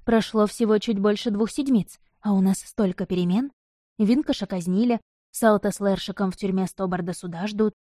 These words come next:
старший Самиру назначили, да и я. Нет, про себя пока думать не хотелось, слишком больно было,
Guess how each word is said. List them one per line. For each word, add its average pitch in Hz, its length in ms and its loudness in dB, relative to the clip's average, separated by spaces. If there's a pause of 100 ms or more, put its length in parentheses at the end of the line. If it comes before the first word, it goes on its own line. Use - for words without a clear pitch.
старший 220 480 0
Самиру 185 420 -2
назначили, 202 640 0 (340)
да 214 160 2
и 240 100 4
я. 196 200 -2 (640)
Нет, 202 280 4
про 190 120 -4
себя 202 240 -2
пока 208 220 0
думать 202 280 0
не 226 60 2
хотелось, 175 560 -6 (220)
слишком 294 460 -2
больно 190 280 6
было, 175 240 -4